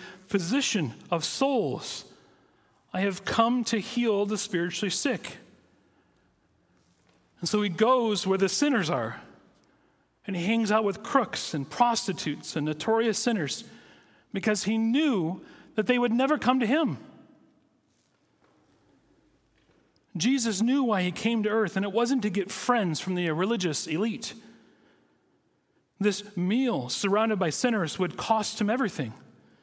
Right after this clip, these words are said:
He would die for them because these are the types of people he came for. Jesus didn't die for the Pharisees and scribes so that they could just add a little salvation on top of the works.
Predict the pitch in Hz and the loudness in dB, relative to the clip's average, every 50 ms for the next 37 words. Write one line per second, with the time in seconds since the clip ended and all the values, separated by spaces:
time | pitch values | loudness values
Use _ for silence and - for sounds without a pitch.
0 | _ _ _ - 208 202 208 196 196 - - - 170 175 214 214 247 277 233 - | _ _ _ -4 -2 0 0 -2 -2 -4 -14 -6 0 2 2 4 4 2 2 0
1 | 202 180 165 151 143 147 151 - 214 196 180 233 269 262 269 254 247 233 - - | 0 0 2 0 0 -2 -2 0 0 0 2 2 0 0 0 0 0 0 0 2
2 | 233 254 233 - - 214 214 - - 254 254 254 - 208 196 202 196 - - - | 2 2 2 0 -2 -4 -4 -2 0 0 0 0 2 2 0 0 0 -4 -10 -14
3 | - - - 240 240 220 - - 269 262 269 285 285 254 190 - - 165 143 123 | -8 -2 0 0 0 0 -2 0 0 2 2 2 2 2 0 -2 -2 -2 -2 -2
4 | 113 104 - - - - - _ _ _ _ _ _ _ _ _ _ _ _ _ | -4 -8 -12 -16 -20 -20 -20 _ _ _ _ _ _ _ _ _ _ _ _ _
5 | _ _ _ _ _ _ _ _ _ _ _ _ _ _ _ _ _ _ - 175 | _ _ _ _ _ _ _ _ _ _ _ _ _ _ _ _ _ _ -8 -2
6 | 160 240 254 262 254 196 - - 233 220 233 214 190 175 180 196 190 220 233 233 | 0 0 0 0 0 -2 0 0 0 0 0 -2 -2 -2 0 2 4 4 4 4
7 | 220 208 - 208 185 190 - - - 233 240 226 185 - 208 185 190 180 - - | 2 2 0 0 0 0 -2 0 0 2 2 2 0 0 -2 -2 -2 -4 -2 0
8 | - 214 220 233 - - 208 180 190 196 208 196 202 220 190 208 202 - - - | 2 2 2 2 2 0 -4 -2 0 0 0 0 0 0 0 0 0 -2 -2 0
9 | 196 202 214 214 202 214 214 214 214 - - - 208 202 202 190 208 226 226 214 | 2 2 4 4 2 4 2 2 2 0 2 2 2 2 4 4 2 2 2 0
10 | - - 196 185 180 185 190 - 208 202 196 170 175 196 190 185 208 214 208 - | 0 0 2 2 2 2 2 2 2 2 2 2 0 -2 0 2 2 2 0 0
11 | 214 214 - - - - - | -4 -10 -10 -8 -8 -10 -12